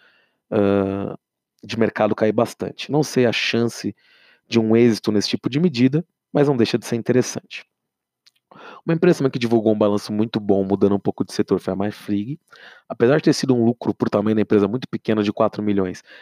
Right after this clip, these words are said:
era uma empresa que vinha dando sucessivos prejuízos, o ebitda foi muito alto, então me parece aí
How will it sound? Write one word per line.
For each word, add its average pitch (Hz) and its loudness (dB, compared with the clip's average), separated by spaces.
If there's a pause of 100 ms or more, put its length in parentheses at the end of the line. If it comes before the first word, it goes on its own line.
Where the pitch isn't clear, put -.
(120)
era - -4
uma 113 2
empresa 117 2
que 123 0
vinha 113 0
dando 110 2
sucessivos 170 0
prejuízos, 110 0 (340)
o 123 4
ebitda 120 2
foi 110 -2
muito 147 0
alto, 101 0 (320)
então 120 -4
me 147 -2
parece 120 2
aí 110 0